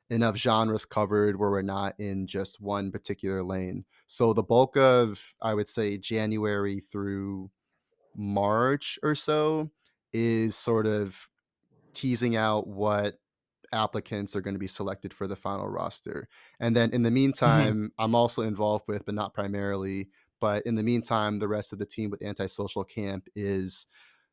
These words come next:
Speaker 1: uh, finding different studio partners to have these sessions at, finding different brand partners to sponsor the event, different
Speaker 2: Mm.
Speaker 1: venue locations, finding different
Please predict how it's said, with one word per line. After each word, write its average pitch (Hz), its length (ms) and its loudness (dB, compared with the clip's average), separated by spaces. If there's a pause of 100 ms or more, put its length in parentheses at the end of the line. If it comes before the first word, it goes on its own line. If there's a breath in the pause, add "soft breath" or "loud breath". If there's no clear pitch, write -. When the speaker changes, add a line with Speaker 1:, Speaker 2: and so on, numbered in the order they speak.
(220)
Speaker 1:
uh, 98 320 0
finding 113 600 2
different 110 300 -2
studio 104 380 -2
partners 101 640 -4
to 104 100 -4
have 101 300 -2
these 98 200 -6
sessions 95 520 -6
at, - 220 -8 (220)
finding 113 240 0
different 104 300 -2
brand 104 320 -2
partners 98 600 -2
to 98 100 -6
sponsor 101 520 -2
the 101 140 -4
event, 95 540 -4
different 104 300 0
Speaker 2:
Mm. 101 40 -2
Speaker 1:
venue 104 320 2
locations, 98 920 -2 (580 soft breath)
finding 113 760 2 (100)
different 110 640 0